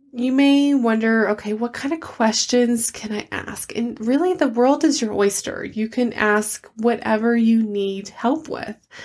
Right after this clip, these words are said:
Um, they can be really specific,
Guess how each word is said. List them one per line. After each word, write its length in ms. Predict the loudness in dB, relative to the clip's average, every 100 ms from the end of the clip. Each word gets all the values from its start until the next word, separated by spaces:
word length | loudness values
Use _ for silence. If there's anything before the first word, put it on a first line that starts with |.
| -18 -20 -20 -4
Um, 560 | 0 0 0 -2 -8 0
they 220 | 2 2
can 220 | 2 2
be 420 | 2 2 2 0
really 380 | 0 0 2 0
specific, 1000 | 0 0 0 2 0 2 0 0 -6 _